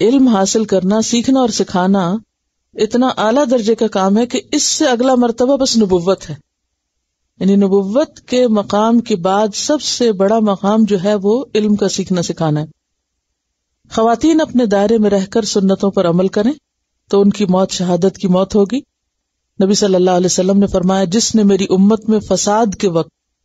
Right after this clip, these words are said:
मेरी सुन्नत को जिंदा किया, उसके लिए सौ शहीदों का सवाब है।" सुन्नतों को जिंदा करना शहादत है, तो इकामत दीन की सुन्नत तो तमाम सुन्नतों का मौकूफ अलह है। बस इस सुन्नत को जिंदा करना, इसके लिए जद्दोजहद करना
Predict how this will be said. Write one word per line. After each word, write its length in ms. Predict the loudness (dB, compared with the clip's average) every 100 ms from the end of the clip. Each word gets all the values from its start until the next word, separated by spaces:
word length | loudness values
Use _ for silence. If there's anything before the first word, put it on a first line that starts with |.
| _
मेरी 180 | -2 0
सुन्नत 340 | 0 0 0 0
को 100 | 0
जिंदा 260 | 2 2 0
किया, 240 | -2 -2
उसके 260 | -2 -2 -2
लिए 200 | 0 0
सौ 180 | 0 0
शहीदों 380 | 2 2 0 0
का 100 | -2
सवाब 360 | 0 0 0
है।" 100 | -4 -8 _ _ _ _ _ _ _ _ _ _ -8
सुन्नतों 420 | 0 2 2 0
को 80 | 0
जिंदा 280 | 2 2 2
करना 340 | 0 0 0 0
शहादत 520 | -2 -2 0 -2 -2
है, 100 | -8 -8 _ _ _ _ _ -6
तो 60 |
इकामत 480 | -4 0 2 2 2
दीन 240 | -2 0 0
की 140 | 0
सुन्नत 400 | 0 2 2 2
तो 80 | -2
तमाम 320 | 0 0 0
सुन्नतों 440 | 0 0 0 0 -2
का 140 | -2
मौकूफ 440 | -2 -2 0 -2 0
अलह 220 | 0 -2
है। 140 | -4 -10 _ _ _ _ _ _ _ _ _ _
बस 160 | -4 -2
इस 180 | -2 0
सुन्नत 340 | 2 2 0
को 100 | 0
जिंदा 300 | 0 2 0
करना, 320 | 0 0 0 0
इसके 260 | -2 -2
लिए 140 | -2 0
जद्दोजहद 580 | 0 0 0 0 -2
करना 320 | -2 0 0